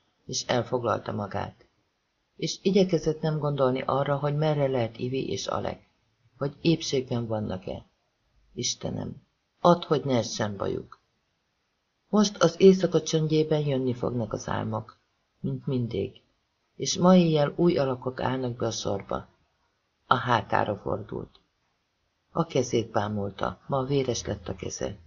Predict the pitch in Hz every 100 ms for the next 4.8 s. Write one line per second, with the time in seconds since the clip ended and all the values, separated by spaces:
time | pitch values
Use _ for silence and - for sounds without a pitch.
0 | - - 113 110 107 104 95 82 - -
1 | - - - - - - - 170 165 170
2 | 165 - 175 175 170 165 - 156 - -
3 | 151 131 135 127 135 123 120 - 123 120
4 | 127 113 - 101 - - 69